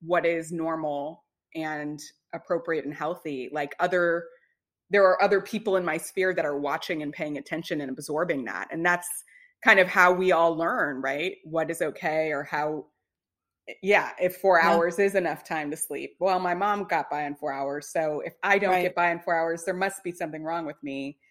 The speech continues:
Speaker 2: Right.
Speaker 1: You know,
Speaker 2: Clearly,
Speaker 1: I'm
Speaker 2: I'm lazy. Yeah. Yeah.
Speaker 1: Exactly. So it's really trying to intentionally be in this generation that is changing the narrative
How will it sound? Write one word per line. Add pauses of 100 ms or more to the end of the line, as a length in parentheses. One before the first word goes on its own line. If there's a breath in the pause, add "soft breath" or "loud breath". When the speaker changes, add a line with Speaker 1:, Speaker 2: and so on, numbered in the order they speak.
Speaker 2:
Right.
Speaker 1:
You
know,
Speaker 2:
Clearly,
Speaker 1:
I'm
Speaker 2:
I'm
lazy.
Yeah. (340)
Yeah.
Speaker 1:
Exactly.
So
it's
really (600 soft breath)
trying
to
intentionally
be (100)
in
this
generation (200)
that
is (400 soft breath)
changing
the
narrative